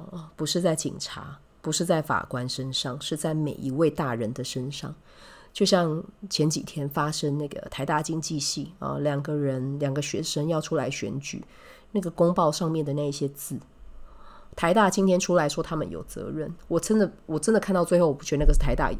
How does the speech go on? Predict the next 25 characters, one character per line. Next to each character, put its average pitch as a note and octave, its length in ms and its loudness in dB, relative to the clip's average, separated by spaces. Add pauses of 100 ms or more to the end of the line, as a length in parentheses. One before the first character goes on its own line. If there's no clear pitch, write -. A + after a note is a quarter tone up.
(160)
有 C#3 180 -2
责 B2 260 -6
任， C#3 240 -2 (840)
已 F#3 80 2
经 A3 160 8
十 - 120 4
八 D#3+ 280 4
岁 D#3 280 2
了， - 200 -8 (560)
那 B3 100 8
个 G#3+ 80 10
责 E3 240 6
任 F#3+ 160 8
是 F3+ 140 2
在 D#3+ 160 4
哪 A#2 200 2
里？ - 180 -8
那 G3+ 120 2
个 F3+ 80 4
是 F3+ 100 0
家 E3+ 300 2
庭 B2 240 -2
的 A2 120 -6
责 - 340 -6
任。 C3+ 180 -6